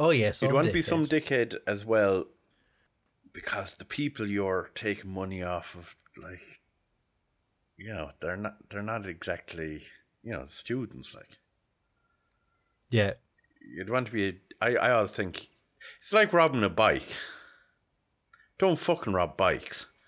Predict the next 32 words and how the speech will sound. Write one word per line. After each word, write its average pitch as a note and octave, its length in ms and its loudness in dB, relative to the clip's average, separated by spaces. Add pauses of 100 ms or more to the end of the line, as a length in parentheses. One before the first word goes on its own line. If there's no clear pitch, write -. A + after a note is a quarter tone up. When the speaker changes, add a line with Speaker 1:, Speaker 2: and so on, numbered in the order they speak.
(440)
Speaker 2:
Rob D3 180 4
a - 20 2
Lamborghini A2 760 2
if - 140 -6
you're C#2 60 -10
going E2+ 220 -2
robbing F#2 340 0
something. - 280 -16 (140)
Don't A#2 180 -6
rob A2 220 0
a D2+ 40 -10
fucking C2+ 400 -8
bike. - 400 -4 (420)
Because F2 600 -2 (640)
the - 80 -14
fellow B2 200 4
with A#2 140 2
the A2 60 -12
bike, A2 480 2 (180)
there's G2+ 140 -6
a F#2+ 40 -6
good B2 240 0
chance G#2+ 460 0
that F#2 160 -4
maybe F2+ 540 -2 (1040)
he G#2 140 -6
can't F#2+ 320 -2
afford G2 340 0
a - 20 -4
car. - 360 -2 (200)
So, E2 380 0 (560)
like, D#2+ 180 -14